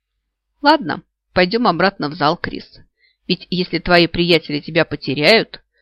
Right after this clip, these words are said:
они весь эльфийский дворец на щепки разнесут. С этими словами Нил встал со скамьи и даже сделал шаг к выходу, но я успела схватить его за рукав.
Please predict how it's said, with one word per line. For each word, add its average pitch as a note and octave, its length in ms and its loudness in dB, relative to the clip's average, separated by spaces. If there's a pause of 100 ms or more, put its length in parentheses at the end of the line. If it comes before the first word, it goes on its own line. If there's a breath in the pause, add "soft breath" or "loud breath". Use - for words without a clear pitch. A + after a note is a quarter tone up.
(180)
они E3+ 280 2
весь F#3+ 280 0
эльфийский F#3 460 -8
дворец E3 420 2
на D3+ 100 -4
щепки - 360 -6
разнесут. - 680 -10 (600)
С - 80 -10
этими G#3+ 280 -6
словами B3+ 640 -2
Нил C#4 220 0
встал A3 320 -2
со - 140 -12
скамьи C4 460 -2
и - 160 -8
даже C#4+ 280 0
сделал C#4+ 320 0
шаг - 260 -4
к - 160 -8
выходу, - 520 -6 (400)
но F#3 100 -6
я F3 220 2
успела C4+ 320 -2
схватить - 500 -6
его G3+ 280 -4
за F3 160 -6
рукав. - 360 -6